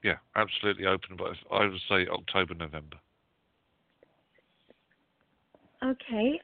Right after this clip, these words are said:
Speaker 2: Um, boy, it's good to hear the personal, some personal stuff will wrap up by September, um, because I had this,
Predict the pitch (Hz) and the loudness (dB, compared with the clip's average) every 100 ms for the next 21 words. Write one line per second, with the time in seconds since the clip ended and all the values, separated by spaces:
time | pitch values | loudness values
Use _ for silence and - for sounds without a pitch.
0 | - 226 220 220 220 - - _ _ _ | -4 0 2 0 -4 -12 -14 _ _ _
1 | - 254 269 240 - 302 294 254 269 254 | -2 0 0 -2 -4 -4 -2 -4 -2 -2
2 | 220 208 - - 269 - - 233 220 214 | -2 -6 -12 -10 -8 -8 -6 -4 -6 -8
3 | 202 _ _ _ _ _ _ _ _ _ | -12 _ _ _ _ _ _ _ _ _
4 | - 240 - 269 247 - 233 214 196 - | 2 2 2 2 2 0 0 0 -4 -2
5 | 220 214 233 214 202 208 202 - 214 202 | -2 0 0 0 2 2 0 0 -2 -2
6 | _ 226 196 - - - - 226 214 208 | _ -2 -2 -4 -6 -8 -4 0 2 2
7 | 196 202 _ _ _ _ _ _ _ _ | 2 -2 _ _ _ _ _ _ _ _
8 | - 214 202 196 190 - - - 208 226 | 0 2 2 2 -2 -4 -4 -2 0 2
9 | 214 214 208 - 214 208 202 _ _ - | 2 2 -2 -2 0 0 -2 _ _ -20
10 | - - | -10 -6